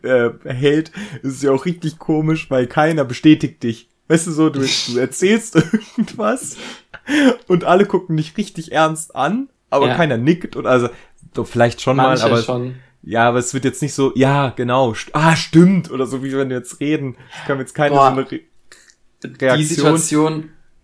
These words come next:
Speaker 1: Ja,
Speaker 2: Ja.
Speaker 1: und ich glaub deswegen, ich glaub deswegen, um sich selbst auch so ein bisschen zu unterstützen, bestätigt man sich selbst. Genau, so, weißt du, das war richtig, <laughs> was du jetzt grad selbst gesagt hat, hast.
Speaker 2: Ja. Kennst du das, wenn du in der
Speaker 1: Unterbewusst
Speaker 2: Präsentation,
Speaker 1: wahrscheinlich.
Speaker 2: entweder online oder,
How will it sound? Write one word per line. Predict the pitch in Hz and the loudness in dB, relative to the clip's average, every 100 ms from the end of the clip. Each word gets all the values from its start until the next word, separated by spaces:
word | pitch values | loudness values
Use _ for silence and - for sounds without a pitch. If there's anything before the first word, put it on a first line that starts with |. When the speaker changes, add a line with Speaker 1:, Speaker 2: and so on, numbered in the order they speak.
| - | -8
Speaker 1:
Ja, | 127 127 | -4 -2
Speaker 2:
Ja. | 139 139 | 0 -2
Speaker 1:
und | 127 | -4
ich | |
glaub | - 131 - | -2 -2 2
deswegen, | 160 165 147 147 147 151 156 | 0 2 -2 -2 -2 -4 -8
ich | 139 | -6
glaub | 135 - | -8 -6
deswegen, | 147 - 139 131 | -8 -4 -4 -4
um | 123 | -8
sich | 117 - | -8 -4
selbst | 131 135 - | -2 -2 -4
auch | 120 | -6
so | 117 | -6
ein | |
bisschen | 113 - 107 | -12 -12 -10
zu | 120 | -10
unterstützen, | 110 - 127 113 131 123 - _ | -10 -10 -10 -10 -10 -12 -14 _
bestätigt | - - 131 127 | -8 -2 0 -2
man | 120 113 | -4 -6
sich | 104 | -4
selbst. | 117 110 - _ - | -2 -4 -6 _ -6
Genau, | 120 110 120 113 - | -2 2 2 2 -4
so, | - 117 | -4 -2
weißt | 120 | 0
du, | 117 | -2
das | 101 - | -8 -4
war | 113 | -4
richtig, | 113 - 117 | -4 -4 -6
<laughs> | - | -8
was | - - | -8 0
du | |
jetzt | 143 - | 0 0
grad | 143 135 | -4 -2
selbst | 131 127 - | -4 -6 -6
gesagt | 117 113 120 - - | -6 -2 -4 -4 -14
hat, | - - 123 - | -16 -16 -18 -8
hast. | 117 131 | -6 -4
Speaker 2:
Ja. | 131 - - - - - | -6 -8 -18 -20 -20 -12
Kennst | - 165 - | -4 -4 -2
du | |
das, | 151 151 | -6 -4
wenn | 127 | -2
du | |
in | 123 | 0
der | 117 | -2
Speaker 1:
Unterbewusst | 101 123 | -2 -4
Speaker 2:
Präsentation, | 123 117 - 98 135 156 | -4 -6 -8 -4 -4 -4
Speaker 1:
wahrscheinlich. | 165 - _ _ | -8 -18 _ _
Speaker 2:
entweder | 135 131 120 120 | -10 -8 -6 -6
online | 131 143 143 131 | -8 -8 -10 -8
oder, | 123 120 120 | -6 -6 -8